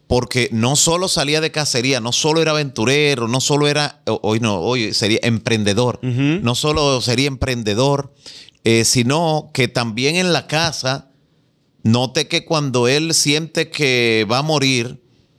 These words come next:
Speaker 1: y quiere probar el guisado que le gusta, no, no le pidió ni a la esposa que se lo preparara. ¿A quién fue que le pidió que se lo
Speaker 2: A Jacob.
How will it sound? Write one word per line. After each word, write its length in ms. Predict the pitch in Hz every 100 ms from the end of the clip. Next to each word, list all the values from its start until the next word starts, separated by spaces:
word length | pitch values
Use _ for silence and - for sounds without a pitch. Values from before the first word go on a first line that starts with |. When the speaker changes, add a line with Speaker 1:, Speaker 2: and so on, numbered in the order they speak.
| _ _ _ _ _
Speaker 1:
y 200 | 117 113 -
quiere 460 | 120 120 131 143
probar 460 | 143 139 127 135 147
el 120 | 139
guisado 800 | 120 110 - 123 135 151 143 -
que 180 | 127 135
le 120 | 139
gusta, 760 | 117 143 123 - 113 123 - _ - _ _ _ _ -
no, 280 | 107 113
no 160 | 120 120
le 100 | 127
pidió 260 | 131 139 147
ni 100 | 151
a 60 |
la 60 | 156
esposa 460 | 151 151 196 -
que 100 | 131
se 100 | 127 127
lo 80 |
preparara. 480 | 123 123 127 160 135
¿A 60 | 117
quién 200 | 160 165
fue 100 | 143
que 80 | 143
le 80 |
pidió 220 | 135 127 123
que 60 |
se 60 | 127
lo 60 |
Speaker 2:
A 40 | 92
Jacob. 480 | 92 95 85 87